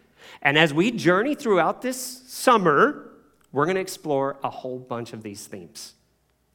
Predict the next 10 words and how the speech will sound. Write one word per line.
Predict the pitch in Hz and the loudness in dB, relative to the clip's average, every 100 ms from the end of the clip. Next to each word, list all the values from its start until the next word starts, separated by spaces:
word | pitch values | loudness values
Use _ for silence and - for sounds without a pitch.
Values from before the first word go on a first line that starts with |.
| - | -8
And | 123 | -6
we're | 127 | -4
gonna | 123 | -4
answer | 120 - 117 | -6 -6 -8
a | 101 | -8
whole | - 127 131 127 127 | -6 -4 -4 -6 -4
lot | 110 95 - _ _ _ - | -4 -4 -10 _ _ _ -12
of | 120 | -10
these | 110 107 | -8 -10
questions. | 110 90 - - - - | -12 -14 -16 -18 -18 -20